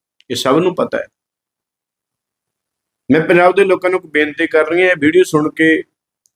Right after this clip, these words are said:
ਇਹ ਤਾਂ ਤੁਸੀਂ ਕਹਿਣਾ ਹੀ ਹੁੰਦਾ ਵੀ ਚਾਹ ਪੜੂਸ ਹੈ ਬੂਟਾ ਸਿੰਘ, ਹੁਣ ਟਿਕਟ ਭਾਲਦਾ, ਬੜਾ ਕੁਛ ਕਹਿਣਾ, ਇਹਦੇ ਨਾਲ ਸਾਨੂੰ ਕੋਈ ਮਤਲਬ ਨਹੀਂ।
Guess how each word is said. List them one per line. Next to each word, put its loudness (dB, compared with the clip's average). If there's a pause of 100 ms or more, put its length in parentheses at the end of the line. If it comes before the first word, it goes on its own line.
ਇਹ 0
ਤਾਂ -2
ਤੁਸੀਂ 0
ਕਹਿਣਾ 0
ਹੀ 4
ਹੁੰਦਾ 0
ਵੀ -2
ਚਾਹ 2
ਪੜੂਸ -8
ਹੈ -2
ਬੂਟਾ -8
ਸਿੰਘ, -4
ਹੁਣ -4
ਟਿਕਟ -4
ਭਾਲਦਾ, 0
ਬੜਾ 0
ਕੁਛ -6
ਕਹਿਣਾ, 0
ਇਹਦੇ 0
ਨਾਲ -2
ਸਾਨੂੰ -6
ਕੋਈ -4
ਮਤਲਬ -10
ਨਹੀਂ। -20